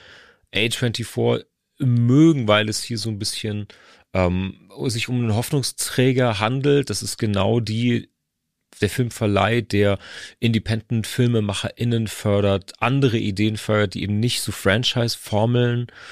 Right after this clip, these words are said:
ähm, verfolgen, sondern irgendwie eigenwillige, auch riskante Filmprojekte bisher, ähm, immer gepusht und veröffentlicht haben und wofür die als Marke eigentlich auch stehen. Deswegen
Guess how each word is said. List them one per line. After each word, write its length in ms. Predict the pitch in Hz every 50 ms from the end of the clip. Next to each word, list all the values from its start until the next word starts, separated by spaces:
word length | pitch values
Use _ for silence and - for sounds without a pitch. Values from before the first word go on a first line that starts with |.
| - - - _ -
ähm, 380 | 101 98 95 98 101 104 107 -
verfolgen, 760 | - - - 113 - - - 107 107 117 123 123 131 131 113
sondern 320 | - - 113 107 104 104 -
irgendwie 380 | - 110 104 101 98 - -
eigenwillige, 640 | 90 87 104 117 113 107 110 101 101 92 104 98 98
auch 160 | - - -
riskante 400 | - - - 101 95 98 - 107
Filmprojekte 680 | - - - 110 113 - - - 95 87 85 - -
bisher, 460 | - - - - - 92 87 87 87 - - - - - - - _ -
ähm, 220 | 85 82 82 85
immer 200 | - 110 101 104
gepusht 420 | 104 101 - - 113 - - - 104
und 300 | 95 87 - _ - - _ _ _
veröffentlicht 560 | - - - - - - - 110 92 - - -
haben 160 | 85 90 95
und 60 | 104
wofür 260 | 104 101 - - 143
die 180 | 143 131 120 -
als 200 | 107 110 - -
Marke 360 | 104 98 - 98 - - -
eigentlich 340 | - 92 95 95 92 - -
auch 120 | 95 -
stehen. 420 | - - - - 90 85 82 - - _ _ _ _ _ _ _ _ _ _ _ - - -
Deswegen 440 | - 92 87 - 101 98 101 104 190